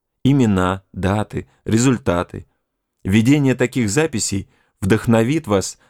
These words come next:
на дальнейшие успехи. А какое волнение вы испытаете, когда годы спустя наткнётесь на них случайно.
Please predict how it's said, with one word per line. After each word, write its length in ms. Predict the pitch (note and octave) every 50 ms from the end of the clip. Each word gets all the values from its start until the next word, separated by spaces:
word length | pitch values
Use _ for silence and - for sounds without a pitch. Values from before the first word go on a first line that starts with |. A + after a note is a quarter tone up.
| _ -
на 120 | G#2 G#2+
дальнейшие 640 | G#2 G#2+ A2 G#2+ G#2+ A#2+ C3 C3+ B2 - - B2 A#2+
успехи. 600 | B2 B2 - - - B2 A2 G2+ - - F2+ - _ _ _ _ _ _ _ _ _ _ _ _ _ _ _ _ _ _ _
А 120 | - F2+
какое 360 | - - - - D3+ D#3 C#3
волнение 680 | A#2+ A#2+ A#2+ A#2+ A#2+ A#2 A2+ A2 G#2+ G2+ F#2+ F2 E2+ E2+
вы 160 | D#2+ F2 E2+
испытаете, 840 | D#2+ - - - F2 D#2 - A2 B2 B2+ A#2 G2 - - F2+ - - _ _ _ _ _ _ _ _ _ _ _
когда 420 | - A2 G2+ F#2+ F#2 G#2+ G#2+ G2+ - _ _
годы 440 | - - F2+ G2 A#2 B2 A#2+ G2 F#2+
спустя 760 | - - - - F#2+ E2+ - - - - B2+ C#3 C3+ C3 - _ _ _ _ _ _ _ -
наткнётесь 760 | G2 G#2 G2+ - - - G2 A2+ C#3+ D#3 D3+ A#2+ G#2+ - -
на 120 | G2 F#2+
них 220 | F#2 G2+ A#2 A2+ -
случайно. 760 | - - A2 G#2+ - - - G2 F#2 F2+ E2 E2 F2 -